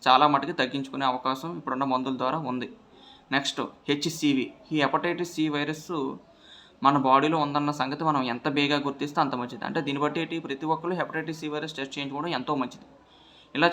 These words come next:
చేయించుకున్న తర్వాత ఒకవేళ మనకి హెపటైటిస్ సి వైరస్ పాజిటివ్ వస్తే కనుక ఈ హెపటైటిస్ సి వైరస్ లోపల ఎన్ని పాయింట్లు ఉందో టెస్ట్ చేయించుకుని దాన్ని బట్టి మనం వీలైనంత త్వరగా మూడు నెలల కోర్సు వాడగలిగితే కనుక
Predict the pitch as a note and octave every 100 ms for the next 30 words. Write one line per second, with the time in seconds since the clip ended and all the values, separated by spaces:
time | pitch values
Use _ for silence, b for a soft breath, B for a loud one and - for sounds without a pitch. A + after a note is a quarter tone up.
0 | D#3+ D#3+ D#3+ F3+ F3 D#3+ D3+ D#3 E3 C#3
1 | C3 C3+ C#3+ D#3+ D3+ C#3+ C3 D3+ D3+ D3
2 | C#3+ C#3+ D3 - C3 C3+ C#3+ C3+ - C#3+
3 | C3 D3 C3 - - B B B B B
4 | - D#3 C#3+ D3+ D#3+ E3+ E3+ E3+ D#3 D3+
5 | D3 D3+ D#3 - D#3+ - C3+ C#3 D#3+ D3+
6 | C#3+ D3 D3+ D3 D3 C#3+ C#3+ B2+ - C#3+
7 | C3+ - C#3+ - - B B - C3+ C#3
8 | C#3 C#3 - E3+ C3 A2 C#3 C#3 B2+ -
9 | C3 D3 D3+ D3 C#3 C3 C#3+ D#3+ D3 C#3
10 | C3 C3 D3 C#3 C#3+ C#3+ C#3 C3+ C3+ C#3
11 | C#3 C3+ B2 D3+ B2